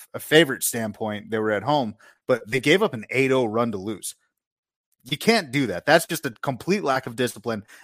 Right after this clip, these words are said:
and that might fall a little bit on Pastner. He was awesome last year. He showed some signs, and Georgia Tech showed some signs because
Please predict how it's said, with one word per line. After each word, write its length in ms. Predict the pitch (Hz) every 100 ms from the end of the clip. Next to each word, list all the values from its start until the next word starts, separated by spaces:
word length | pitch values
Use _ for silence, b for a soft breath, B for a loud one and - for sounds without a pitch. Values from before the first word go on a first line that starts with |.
| -
and 80 | 123
that 160 | 175
might 180 | 185 160
fall 300 | - 156 143
a 60 | 123
little 180 | 147 131
bit 120 | 123
on 200 | 113 107
Pastner. 480 | 131 123 - 92 98
He 100 | 143
was 140 | 131
awesome 360 | 123 170 - 120
last 380 | 123 143 -
year. 240 | 107 98 95 b b b
He 140 | - 131
showed 340 | - 147 165
some 160 | - 139
signs, 360 | 135 135 139 123
and 120 | 110
Georgia 220 | 127 127
Tech 200 | - 143
showed 260 | - 127 123
some 140 | 113
signs 360 | - 120 120 113
because 380 | 104 - 107